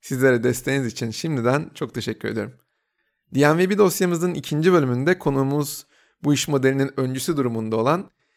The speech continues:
hikayesiyle D N V B'lerin büyüme aşamasında yaşadığı problemleri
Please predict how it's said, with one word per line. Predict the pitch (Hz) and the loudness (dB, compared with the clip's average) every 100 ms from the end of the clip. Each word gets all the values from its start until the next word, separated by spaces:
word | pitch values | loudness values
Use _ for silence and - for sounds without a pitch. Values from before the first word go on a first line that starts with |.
| _ _ _ | _ _ _
hikayesiyle | - 240 226 254 247 226 185 | 0 2 2 2 4 4 4
D | 151 165 | 4 4
N | 175 | 4
V | 180 | 2
B'lerin | 175 180 180 180 143 | 2 4 4 2 0
büyüme | 139 156 | 0 2
aşamasında | 175 160 156 139 160 | 2 2 0 0 0
yaşadığı | 156 147 147 156 | 0 0 0 0
problemleri | 156 147 147 147 147 151 151 | 2 2 4 2 2 2 0